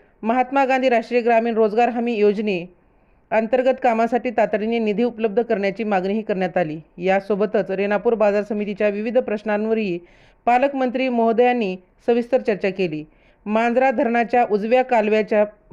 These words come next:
पाणी वितरणात सु-, सुसूत्रता आणण्याची गरज निदर्शनास आणून देताच पालकमंत्री महोदयांनी यावर सकारात्मक प्रतिसाद दर्शविला. त्यांनी सर्व विषयांवर सहानुभूतीपूर्वक विचार करून लवकरच योग्य कार्यवाही करण्याचे आश्वासन दिले.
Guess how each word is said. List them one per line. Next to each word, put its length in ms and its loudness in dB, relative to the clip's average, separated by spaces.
पाणी 340 2
वितरणात 460 0
सु-, 520 -16
सुसूत्रता 800 0
आणण्याची 460 0
गरज 360 2
निदर्शनास 640 0
आणून 280 0
देताच 460 0
पालकमंत्री 580 0
महोदयांनी 560 2
यावर 260 2
सकारात्मक 580 0
प्रतिसाद 520 -2
दर्शविला. 400 -4
त्यांनी 300 2
सर्व 260 4
विषयांवर 580 2
सहानुभूतीपूर्वक 960 0
विचार 280 0
करून 340 2
लवकरच 540 2
योग्य 280 0
कार्यवाही 400 2
करण्याचे 440 -2
आश्वासन 420 -2
दिले. 240 -4